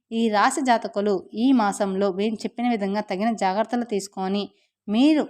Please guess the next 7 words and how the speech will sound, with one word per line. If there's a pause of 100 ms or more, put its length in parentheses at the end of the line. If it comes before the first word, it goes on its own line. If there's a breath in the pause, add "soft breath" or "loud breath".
(260)
చాలా
జాగ్రత్తగా
పరిస్థితులు
ఉండాల్సిన
అయితే
కనిపిస్తూ
ఉన్నాయి.